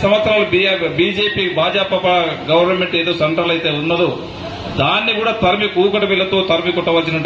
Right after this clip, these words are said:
అవసరం ఉంది. ఆ బాధ్యత కూడా ఖచ్చితంగా మీరే తీసుకోవాలని చెప్పి కూడా ఈ వేదిక ద్వారా మీకు అందరూ కూడా తెలియజేస్తాం. ఈ పది సంవత్సరాలు ఏం చేస్తున్నారో వాళ్ళు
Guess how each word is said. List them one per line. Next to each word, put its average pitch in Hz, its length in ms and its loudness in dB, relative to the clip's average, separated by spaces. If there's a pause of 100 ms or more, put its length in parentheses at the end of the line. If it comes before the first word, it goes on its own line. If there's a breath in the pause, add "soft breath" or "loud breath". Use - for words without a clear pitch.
అవసరం 180 320 2
ఉంది. 196 180 0 (580)
ఆ - 20 4 (180)
బాధ్యత 202 320 0 (100)
కూడా 214 100 2 (100)
ఖచ్చితంగా 202 420 0 (120)
మీరే 202 260 2 (100)
తీసుకోవాలని 175 600 0
చెప్పి 165 240 0
కూడా 165 120 2
ఈ 139 60 -4
వేదిక 151 260 -2
ద్వారా 143 220 2
మీకు 120 140 -4
అందరూ 120 200 -4
కూడా 120 160 -4
తెలియజేస్తాం. 104 420 -6 (1120)
ఈ 214 40 0 (180)
పది 214 140 0 (100)
సంవత్సరాలు 233 460 0 (120)
ఏం 208 140 -2
చేస్తున్నారో 214 420 0
వాళ్ళు 190 160 0